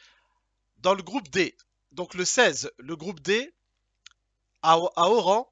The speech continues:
Mali, Angola et à vingt heures, Cameroun-Congo, dans, du groupe E. Ensuite, à partir du dix-sept, la seconde journée, toujours à Baraki, Algérie, Éthiopie à vingt heures. Mais juste avant, il y aura le match Mozambique-Libye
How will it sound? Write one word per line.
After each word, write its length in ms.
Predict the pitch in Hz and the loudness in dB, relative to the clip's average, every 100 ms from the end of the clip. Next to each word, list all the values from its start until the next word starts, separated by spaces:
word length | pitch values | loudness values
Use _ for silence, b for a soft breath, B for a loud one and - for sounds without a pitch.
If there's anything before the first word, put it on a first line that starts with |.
| _ | _
Mali, 500 | 143 220 214 247 254 - | 2 4 4 0 -10 -6
Angola 640 | 208 185 185 180 196 240 _ _ - | -8 -4 -2 4 2 2 _ _ -2
et 260 | 196 226 - | -2 -2 -6
à 120 | 165 | -8
vingt 260 | 156 180 - | -6 -8 -4
heures, 200 | 214 - | -6 -2
Cameroun-Congo, 880 | 208 180 175 226 - 185 156 123 - _ _ | 0 0 -2 -14 -14 -16 -14 -16 -16 _ _
dans, 120 | 135 135 113 | -12 -12 -14
du 140 | 147 | -16
groupe 240 | 156 180 - | -12 -12 -14
E. 160 | 117 - _ _ b b b b b _ _ - | -20 -20 _ _ b b b b b _ _ -8
Ensuite, 340 | 175 190 254 | -6 -4 0
à 60 | 226 | 0
partir 300 | 247 240 262 | 0 -2 -4
du 120 | 226 | -6
dix-sept, 540 | 208 208 175 - - _ _ | -10 -4 -4 -6 -14 _ _
la 100 | 143 | -8
seconde 300 | - 226 247 | -6 -6 -10
journée, 380 | 190 185 151 120 | -8 -10 -10 -12
toujours 340 | - 226 226 | -12 -4 0
à 60 | 220 | 2
Baraki, 500 | 196 185 180 - 127 _ | 2 0 0 -6 -16 _
Algérie, 440 | 226 190 180 202 226 | -2 -2 -4 -4 -4
Éthiopie 420 | - 208 - 214 | -6 -10 -6 -4
à 80 | 175 | -4
vingt 220 | 160 - | -6 -10
heures. 240 | 113 - _ _ _ _ _ _ _ - | -12 -12 _ _ _ _ _ _ _ -10
Mais 120 | 139 | -6
juste 280 | 160 240 220 | -4 0 2
avant, 220 | 202 220 | 2 0
il 80 | 196 | 0
y 60 | |
aura 160 | 180 175 | 0 0
le 100 | 170 | 0
match 300 | 175 196 147 | -2 -2 -6
Mozambique-Libye 1000 | 156 202 175 165 190 - 156 147 180 | -6 -4 -4 -6 -12 -16 -16 -14 -14